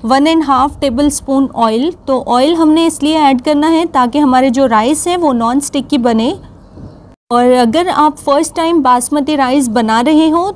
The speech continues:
तो फिर आपने इसमें, अ, vinegar भी ऐड करना है ताकि आपके राइस टूटे ना।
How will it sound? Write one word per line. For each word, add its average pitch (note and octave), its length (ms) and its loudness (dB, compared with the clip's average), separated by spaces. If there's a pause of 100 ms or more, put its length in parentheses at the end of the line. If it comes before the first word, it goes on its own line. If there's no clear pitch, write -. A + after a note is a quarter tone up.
तो D4+ 100 -2
फिर D#4+ 260 -2
आपने C4+ 520 0
इसमें, C4+ 520 -2 (380)
अ, A3+ 140 0
vinegar C4+ 440 2
भी E4+ 120 0
ऐड B3 320 0
करना C#4+ 240 2
है F4 200 0
ताकि A#3+ 320 -2
आपके A#3+ 280 0
राइस B3 420 0
टूटे C4+ 340 0
ना। B3+ 160 2